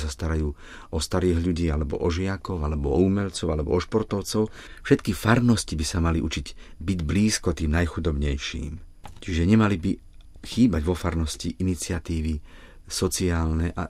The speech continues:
iniciatívy, ktoré by sa venovali pastorácii ľuďom na ulici. Seminaristi by sa už mali pripravovať na túto službu, na túto špeciálnu pastoráciu. Cirkev by mala dať hlas tým, ktorí ho v spoločnosti nemajú.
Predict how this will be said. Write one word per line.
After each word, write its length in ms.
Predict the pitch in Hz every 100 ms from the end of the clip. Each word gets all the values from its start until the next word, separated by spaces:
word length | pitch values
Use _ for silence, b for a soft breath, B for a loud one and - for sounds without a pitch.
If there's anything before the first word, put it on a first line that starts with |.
| -
iniciatívy, 500 | 95 90 95 90 87
ktoré 240 | - 82 82
by 240 | - 76
sa 160 | - 80
venovali 480 | 90 92 78 76 76 B B B -
pastorácii 800 | 85 - 80 76 73 - 82 71 B B B B -
ľuďom 360 | 78 87 78 78 - - - - -
na 160 | 85 98
ulici. 400 | 104 71 - 76 -
Seminaristi 640 | - 127 139 104 87 - 85
by 80 | 82
sa 160 | 80
už 160 | 80 78
mali 160 | 78
pripravovať 520 | 78 80 76 78 76 73
na 80 | 82
túto 320 | 78 80 73 B B B -
službu, 480 | - 82 82 78 80
na 80 | 80
túto 240 | 78 -
špeciálnu 720 | - - 92 - 82 78 76
pastoráciu. 880 | - 80 - 92 76 73 - - 69 b b b
Cirkev 560 | - 139 160 - 135 104
by 160 | 90
mala 400 | 90 87 117 127
dať 300 | 110 98 - - - 73
hlas 480 | 92 110 - - - -
tým, 480 | 98 104 113 127 135 B B B B B B
ktorí 420 | 90 - 120 131 110
ho 160 | 85
v 80 | -
spoločnosti 800 | - - 117 - 104 - - 95
nemajú. 640 | 92 123 113 78 - -